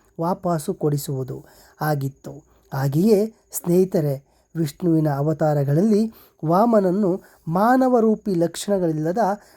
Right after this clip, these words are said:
ಮೊದಲ ಅವತಾರ ಎನ್ನಲಾಗಿದೆ. ಹಾಗೆಯೇ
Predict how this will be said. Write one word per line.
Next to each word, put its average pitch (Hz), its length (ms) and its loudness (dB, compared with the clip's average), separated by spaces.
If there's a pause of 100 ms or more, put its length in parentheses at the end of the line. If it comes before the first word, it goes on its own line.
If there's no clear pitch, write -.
(120)
ಮೊದಲ 202 400 6 (160)
ಅವತಾರ 175 500 0 (320)
ಎನ್ನಲಾಗಿದೆ. 135 840 -4 (420)
ಹಾಗೆಯೇ 160 520 0